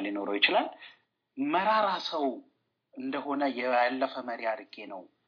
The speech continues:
እ፣ የማየው። ምናልባት ያ መራራነት፣ እ፣ ለራሱም ጭምር ሊሆን እንደሚችል እጠረጥራለሁ። ለ-፣ ከሱ ውጭ ላሉት፣ እ፣ ነገሮች ብቻ ሳይሆን፣ እ፣ ሌላው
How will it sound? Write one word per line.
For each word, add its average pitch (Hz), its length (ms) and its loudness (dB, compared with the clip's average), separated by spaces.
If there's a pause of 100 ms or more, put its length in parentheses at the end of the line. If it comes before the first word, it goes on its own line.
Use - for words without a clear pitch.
(200)
እ፣ 104 100 -2 (380)
የማየው። 113 540 2 (560)
ምናልባት 185 680 4
ያ 139 140 2 (120)
መራራነት፣ 160 760 2 (540)
እ፣ 117 60 -14 (640)
ለራሱም 175 520 4
ጭምር 156 320 -2
ሊሆን 139 280 -2
እንደሚችል 123 480 -6
እጠረጥራለሁ። 104 720 -2 (280)
ለ-፣ 113 200 -8
ከሱ 135 260 -2 (100)
ውጭ 139 320 4
ላሉት፣ 123 580 0 (420)
እ፣ 113 120 -2 (420)
ነገሮች 120 420 -2
ብቻ - 220 -6 (340)
ሳይሆን፣ 104 420 0 (1200)
እ፣ 131 100 2 (680)
ሌላው 196 340 6